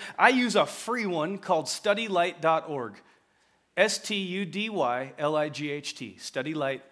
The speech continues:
dot org. Think about the concept of we're gonna study the light of God. That's all it means, studylight dot org. So I'm gonna have Thatch throw that up really quick, and we're gonna take a look at it. So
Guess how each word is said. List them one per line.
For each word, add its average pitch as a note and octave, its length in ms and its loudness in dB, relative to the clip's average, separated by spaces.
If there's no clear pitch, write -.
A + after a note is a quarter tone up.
dot B2+ 220 -4
org. G#2+ 220 -8
Think D3+ 160 0
about E3+ 200 -2
the F3 60 -6
concept D#3 460 -2
of B2 140 -6
we're C3+ 140 -4
gonna C3+ 200 -10
study C3+ 340 -12
the A#2+ 140 -12
light A#2 240 -12
of A#2+ 140 -16
God. A#2 260 -8
That's A#2 160 -12
all C3+ 160 -2
it G3+ 80 -6
means, F3+ 400 -4
studylight E3+ 560 2
dot D#3+ 180 4
org. C3+ 280 -4
So F3+ 120 4
I'm F3+ 60 6
gonna F#3+ 120 6
have F3 180 8
Thatch F3+ 300 4
throw F#3 200 4
that F3 160 8
up D#3+ 160 4
really D3+ 160 -2
quick, E3+ 420 -2
and D#3 100 2
we're E3+ 60 2
gonna F#3 140 4
take F3+ 220 4
a E3 40 -2
look E3+ 240 0
at A#2+ 140 2
it. - 140 -12
So F3+ 280 2